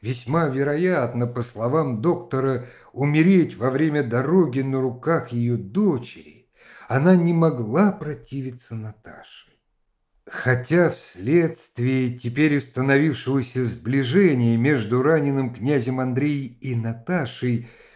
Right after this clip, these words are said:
приходило в голову, что в случае выздоровления прежние отношения жениха и невесты будут возобновлены,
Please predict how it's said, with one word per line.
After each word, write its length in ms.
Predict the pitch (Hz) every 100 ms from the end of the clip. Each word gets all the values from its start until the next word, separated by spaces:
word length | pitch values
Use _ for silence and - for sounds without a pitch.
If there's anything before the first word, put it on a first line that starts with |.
| -
приходило 640 | 123 131 143 160 220 185
в 160 | 160 127
голову, 640 | 160 226 190 156 127 131
что 520 | 120 - 143 143 139 - - -
в 80 |
случае 640 | - 151 208 202 - 147 160
выздоровления 1300 | 135 147 120 117 135 143 123 160 214 202 165 151 143
прежние 680 | - 143 202 175 156 175 175
отношения 600 | 170 151 151 196 185 170
жениха 440 | 131 143 165 165 196
и 120 | 180
невесты 840 | 165 165 202 185 - - 170 156 - - _ _
будут 640 | 92 165 160 156 - 90
возобновлены, 1500 | 104 127 117 131 110 117 123 98 92 90 90 170 214 196 -